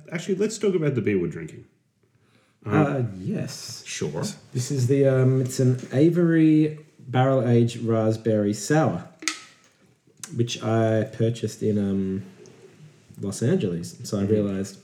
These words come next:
Speaker 2: So actually, let's get to the, um,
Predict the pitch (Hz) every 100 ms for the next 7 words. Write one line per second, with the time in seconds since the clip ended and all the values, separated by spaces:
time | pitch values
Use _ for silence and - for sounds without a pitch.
0 | _ - - - - 151 151 151 180 -
1 | 120 139 - 190 185 170 135 127 117 113
2 | 107 104 104